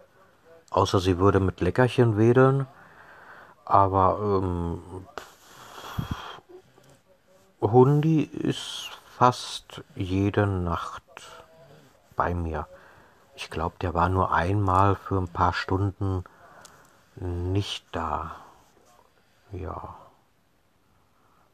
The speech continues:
Da hat Blackie ihn, glaub ich, auch ein bisschen verjagt. Ja, aus dem Bett geschubst, mehr oder weniger. D-, da hatten sie noch einen schlechten Tag.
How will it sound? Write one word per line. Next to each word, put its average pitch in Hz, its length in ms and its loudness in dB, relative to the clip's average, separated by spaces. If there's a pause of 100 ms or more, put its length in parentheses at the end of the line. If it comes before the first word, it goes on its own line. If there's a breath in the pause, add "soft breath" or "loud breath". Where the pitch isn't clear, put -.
(540)
Da 87 140 -10
hat - 180 -12
Blackie 90 280 -6
ihn, 90 120 -4
glaub 87 180 0
ich, 87 140 -6
auch - 180 -8
ein 92 80 -4
bisschen 90 260 -8
verjagt. - 840 -6 (2500 soft breath)
Ja, 92 320 -6
aus 95 480 -2
dem 92 140 -6
Bett - 220 -8
geschubst, - 600 -10
mehr 78 160 -6
oder 78 180 -6
weniger. 78 460 -6 (1800 soft breath)
D-, 95 160 -6
da 107 140 2
hatten 107 260 0
sie 92 160 0 (200)
noch 98 340 -2
einen 98 80 2
schlechten - 520 -2
Tag. - 600 -6